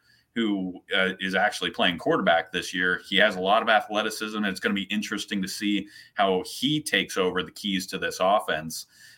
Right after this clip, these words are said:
But Lewiston always has a lot of, uh, I would say, feisty and speedy players. What they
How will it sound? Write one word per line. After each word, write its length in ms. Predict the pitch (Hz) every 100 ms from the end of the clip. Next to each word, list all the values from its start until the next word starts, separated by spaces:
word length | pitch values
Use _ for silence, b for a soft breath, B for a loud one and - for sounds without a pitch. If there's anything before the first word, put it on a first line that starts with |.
| b 98
But 360 | 113 107 - _
Lewiston 540 | 101 131 180 180 117 104
always 420 | 101 120 135 113
has 680 | 113 113 117 107 104 - - _
a 360 | - _ _ 92
lot 180 | 104 113
of, 160 | 101
uh, 240 | 98 90 78 -
I 100 | 98
would 120 | 98
say, 180 | - 95
feisty 680 | - 120 135 160 - 175 175
and 220 | 104 95
speedy 680 | 92 - 120 127 131 131 123 b b _
players. 600 | - 110 107 85 82 80
What 200 | - 101
they 320 | 110 101 98